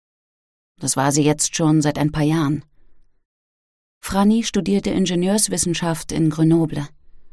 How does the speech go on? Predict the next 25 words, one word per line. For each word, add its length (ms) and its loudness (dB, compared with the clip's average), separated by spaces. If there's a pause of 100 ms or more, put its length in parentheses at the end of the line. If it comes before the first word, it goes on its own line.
(180)
Sie 140 -6
machte 320 0
etwas, 420 0
worauf 320 2
ihre 200 0
Eltern 320 2
nie 120 4
gekommen 460 0
wären. 320 2 (320)
Sie 140 0
machte 320 0
das, 360 -2
was 140 -2
sie 160 -2
wollte. 420 -4 (1000)
Jedenfalls 640 0
war 120 0
sie 180 -2
weg 280 -4 (500)
und 220 -4
ich 300 -4
war 140 -2
immer 200 2
noch 180 2
hier. 300 -8